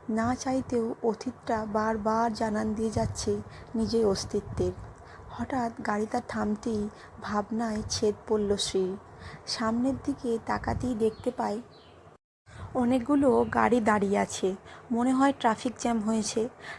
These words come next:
তাড়াতাড়ি জ্যাম ছাড়বে বলে তো মনেও হয় না। চারিদিকে হর্নের আওয়াজ,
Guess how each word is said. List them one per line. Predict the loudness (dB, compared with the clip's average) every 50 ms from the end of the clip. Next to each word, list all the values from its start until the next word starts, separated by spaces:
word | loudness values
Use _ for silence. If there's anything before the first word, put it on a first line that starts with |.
| -4 0
তাড়াতাড়ি | 2 4 4 4 2 2 0 2 2 2 2 2
জ্যাম | 0 0 0 0 0 0 0
ছাড়বে | 0 0 0 2 2 4 4 4
বলে | 6 6 4 4
তো | 4 4 4
মনেও | 4 4 2 2 2 2 2
হয় | 2 2 2 2
না। | 2 0 -2 -4 -6 -10 -14 -16 -14 -14 -14 -16 -10 0
চারিদিকে | 6 6 6 8 6 4 0 0 0 0 -2
হর্নের | 0 4 6 6 6 6 4 2 2 4
আওয়াজ, | 4 4 6 6 6 6 4